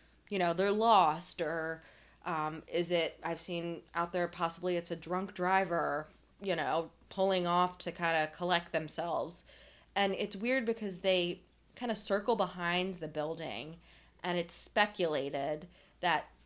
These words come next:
they pull around, lights are still off, and they see, uh, there's a couple cars parked behind this building. And as soon as they kinda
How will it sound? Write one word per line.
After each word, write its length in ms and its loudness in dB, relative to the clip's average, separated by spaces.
they 160 2
pull 320 -2
around, 440 4
lights 240 -2
are 60 -8
still 320 -4
off, 360 0
and 160 -4
they 140 -4
see, 600 -4
uh, 180 -8
there's 240 -2
a 40 -8
couple 220 -6
cars 340 -2
parked 340 -6
behind 460 -4
this 140 -6
building. 520 -2
And 440 0
as 140 -2
soon 200 -2
as 80 0
they 100 2
kinda 260 0